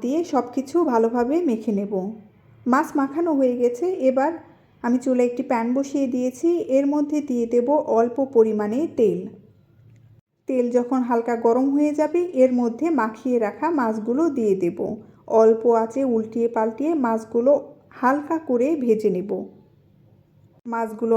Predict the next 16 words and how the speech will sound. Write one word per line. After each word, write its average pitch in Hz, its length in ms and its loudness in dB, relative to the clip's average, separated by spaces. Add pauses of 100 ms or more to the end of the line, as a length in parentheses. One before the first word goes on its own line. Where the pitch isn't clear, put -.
অবশ্যই 247 400 0
হালকা 247 340 0
করে 294 260 0
ভেজে 240 240 0
নিতে 254 240 -2
হবে, 247 340 -2 (160)
কারণ 254 240 0 (200)
বেশি 254 320 -2
কড়া 254 280 0
করে 277 280 0
ভাজলে 233 460 -2
মাছগুলো 233 520 -2
শক্ত 240 380 -6
হয়ে 247 280 6
যাবে, 247 260 -2 (140)
তখন 240 220 -2